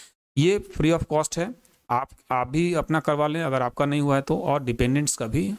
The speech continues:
करवा लें अगर उनका भी अपडेट नहीं हुआ है तो। तो ये दिन, दो इंपॉर्टेंट वेलफेयर अपडेट था। अब हम लोग, अ, जॉब्स पे स्विच कर लेते हैं। स्टार्ट करेंगे गवर्नमेंट जॉब से।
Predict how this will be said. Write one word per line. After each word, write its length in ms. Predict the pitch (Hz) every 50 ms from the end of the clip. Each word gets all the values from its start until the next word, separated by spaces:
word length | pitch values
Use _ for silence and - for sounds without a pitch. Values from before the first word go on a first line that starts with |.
| - _ -
करवा 220 | - 120 110 113 117
लें 140 | 120 135
अगर 140 | 135 120 123
उनका 300 | 120 120 110 107 - 113
भी 200 | 104 131 185 180 - _ _ -
अपडेट 360 | 113 110 113 135 156 - -
नहीं 180 | 120 123 110 98
हुआ 160 | 90 82 76
है 60 | -
तो। 160 | - - - - _ _ _ -
तो 60 | -
ये 120 | 190 208 214
दिन, 280 | 185 185 175 170 - -
दो 360 | 160 143 123 117 123 170 185 175
इंपॉर्टेंट 520 | 156 139 - 147 143 156 165 175 170 -
वेलफेयर 440 | - 117 110 123 117 110 - 156 151
अपडेट 260 | 135 131 139 135 131
था। 180 | - 160 180 220 _ - - - - - - - - _ _ _ _ _ _ _ _ _ _ _ _ -
अब 160 | - 165 180 185
हम 120 | 185 190
लोग, 240 | 214 208 190 - -
अ, 320 | 156 131 120 117 120 117
जॉब्स 420 | 113 113 131 147 165 - - - -
पे 280 | _ - 175 190 202
स्विच 260 | 175 - - 143 131
कर 160 | - - 135 127
लेते 200 | 123 120 131 131
हैं। 160 | 139 160 - _ - - - _ _ _ _ _ _ _ - -
स्टार्ट 280 | - - 165 170 175
करेंगे 280 | 175 175 175 180 175 180
गवर्नमेंट 380 | 175 143 127 135 147 151 160
जॉब 160 | 143 139 123 -
से। 320 | - 147 165 185 175